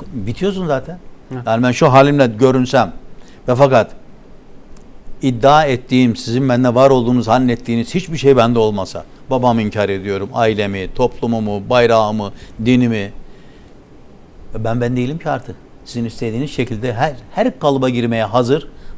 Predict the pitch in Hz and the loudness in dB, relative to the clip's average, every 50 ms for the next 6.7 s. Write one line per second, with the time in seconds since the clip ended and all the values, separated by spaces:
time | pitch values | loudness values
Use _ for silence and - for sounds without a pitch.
0 | - - 104 123 160 196 185 139 113 101 104 110 147 175 139 143 185 226 - - | -12 -6 0 2 4 4 4 2 2 0 -2 -2 -2 0 0 2 0 0 0 0
1 | 208 175 - - 147 - - 123 107 104 104 95 90 85 - - - - - - | 0 0 0 -4 -6 -2 -2 -2 -2 -2 -2 -4 -6 -6 -8 -14 -18 -18 -18 -18
2 | - - - - - - 107 113 117 127 127 131 147 151 147 - - 95 92 90 | -16 -16 -16 -18 -10 -8 -6 -4 -2 -2 0 0 0 -2 -2 -4 -6 -4 -4 -4
3 | 98 110 143 151 143 139 139 135 135 135 131 120 107 98 92 87 80 78 80 - | -4 -2 0 0 0 0 0 0 0 0 0 0 -2 -2 -4 -6 -8 -10 -12 -16
4 | - - - - - - 156 180 190 180 160 165 151 - - 151 147 156 139 120 | -18 -20 -20 -16 -4 -4 0 2 2 2 0 0 -4 -2 -2 -2 0 0 0 0
5 | 110 101 110 135 113 - - - - - 135 - - 175 170 165 151 156 139 - | 0 0 0 0 -2 -2 -6 -14 -14 -10 -8 -4 -2 0 0 0 0 0 -2 -2
6 | 110 82 85 107 127 151 139 117 - - - 85 78 | -4 -6 -4 -2 2 2 2 2 0 -4 -12 -12 -12